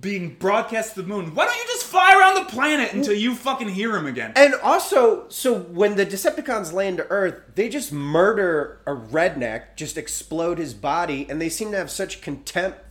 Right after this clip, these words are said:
Speaker 2: for <laughs> human beings, but now they're like
Speaker 1: And one of them in every scene is like, "Can I murder them yet?"
Speaker 2: Yeah, yeah.
Speaker 1: And the, and the, and the military is like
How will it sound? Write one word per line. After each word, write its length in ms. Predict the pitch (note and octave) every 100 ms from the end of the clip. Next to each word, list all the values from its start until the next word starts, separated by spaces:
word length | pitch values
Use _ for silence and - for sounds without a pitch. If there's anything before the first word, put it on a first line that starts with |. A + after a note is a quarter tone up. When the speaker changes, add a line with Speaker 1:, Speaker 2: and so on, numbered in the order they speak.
| -
Speaker 2:
for 140 | D3
<laughs> 180 | A#3 -
human 300 | G3+ F3 C#3+
beings, 460 | C#3 A#3 F3+ D#3+ -
but 160 | E3+
now 160 | F3 F3+
they're 100 | E3
like 180 | D3+ A3
Speaker 1:
And 240 | B3 G#3+
one 180 | G#3+ A#3+
of 140 | C#4+
them 300 | D4 D4+ C4+ -
in 220 | F#3 F3
every 280 | F#3 F3+ F#3+
scene 200 | F#3+ F#3
is 100 | D#3
like, 220 | D3 -
"Can 260 | - F3 F#3
I 160 | F#3
murder 460 | F3+ D#3+ D3+ D#3 C#3
them 180 | A#2+ A2+
yet?" 260 | A2 A2
Speaker 2:
Yeah, 440 | E3+ A3 G#3 D#3+ C#3+
yeah. 460 | F3 F3 C3 A2 -
Speaker 1:
And 160 | E3+ F#3
the, 140 | F3+ - F3+
and 120 | F3+
the, 180 | - F3+
and 120 | F#3+
the 260 | E3+ E3 E3+ -
military 540 | F#3 A#3 B3 B3 F#3 D#3
is 120 | C#3
like 200 | C3+